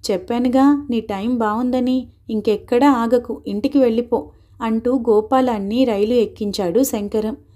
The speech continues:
చావు తప్పి కన్ను లొట్టుపోయినట్టు కాకుండా డబ్బుతో వచ్చిన భర్తను చూసిన నీలిమ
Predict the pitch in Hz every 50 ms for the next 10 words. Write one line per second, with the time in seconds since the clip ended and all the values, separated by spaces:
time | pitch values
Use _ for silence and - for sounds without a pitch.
0 | - _ _ - - - - - _ - - - - 294 - - 277 339 359 -
1 | 311 262 262 - - 247 262 254 - 208 190 185 208 262 277 254 220 208 - 262
2 | 254 269 254 247 240 240 233 233 - 240 - 214 202 202 - 220 208 196 202 240
3 | 294 311 294 240 220 208 208 196 180 185 247 240 - 320 311 294 269 - - -
4 | 240 254 240 214 214 185 180 - - 240 247 247 240 247 233 220 - - 233 233
5 | 226 214 196 190 196 208 220 226 208 202 196 202 220